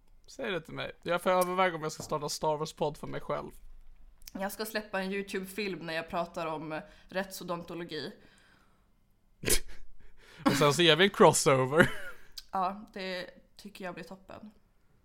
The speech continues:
Speaker 1: Fuck yeah.
Speaker 2: Alltså, åh, ska vi skaffa en YouTube-kanal tillsammans eller ska vi köra varsin?
Speaker 1: <laughs> Eh, alltså, där blir det lite svårare det här med att vi faktiskt bor i o-, olika ändar utav Sverige. Att det funkar i poddformat, men det blir lite om vi ska ha en YouTube-kanal.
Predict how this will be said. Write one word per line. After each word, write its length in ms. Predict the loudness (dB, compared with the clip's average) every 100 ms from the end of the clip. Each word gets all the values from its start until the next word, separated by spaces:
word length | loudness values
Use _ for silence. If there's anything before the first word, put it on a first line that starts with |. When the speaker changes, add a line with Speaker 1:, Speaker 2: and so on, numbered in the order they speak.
| _
Speaker 1:
Fuck 340 | -10 -8 -8 -8
yeah. 200 | -8 -8 -10 -20 _ _ -12
Speaker 2:
Alltså, 320 | -8 -6 -6 -2
åh, 240 | 2 2
ska 100 | 0
vi 60 | -4
skaffa 460 | -4 -6 -6 0 0
en 80 | 2
YouTube-kanal 600 | -2 -4 -6 -2 0 0
tillsammans 500 | -2 -2 -2 -2 -4
eller 140 | -6 -8
ska 120 | -8
vi 60 |
köra 200 | -6 -4 -2
varsin? 460 | -2 -4 -10 -12 -16
Speaker 1:
<laughs> 40 | -20 -20 -20 -20 -20 -20 -20 -20 -20 -12 2 4 4 -2 -20 -20 -20 -20 -12 -2
Eh, 420 | 2 2 2 2
alltså, 160 | -2
där 220 | 2 2 2
blir 140 | 2 0
det 60 |
lite 280 | 0 0 -2
svårare 280 | -2 0 0
det 60 | 0
här 120 | -4
med 80 | -6
att 80 |
vi 80 | -8
faktiskt 400 | -8 -8 -10 -14
bor 420 | -6 -4 -2 -4
i 60 | -6
o-, 120 | -8 -8
olika 360 | -8 -6 -6
ändar 220 | -6 -6
utav 380 | -8 -6 -8 -8 -14
Sverige. 420 | -8 -2 0 0 -6
Att 120 | -10
det 140 | -12 -4
funkar 680 | 0 0 -4 -2 2 2
i 180 | 0 -8
poddformat, 680 | -6 -4 -4 -4 -2 -2 -2
men 100 | -8
det 60 | -8
blir 160 | -6
lite 220 | -6 -6 -6
om 60 |
vi 80 | -6
ska 140 | -6
ha 40 | -6
en 60 |
YouTube-kanal. 920 | -2 -4 -4 -6 -2 0 2 2 2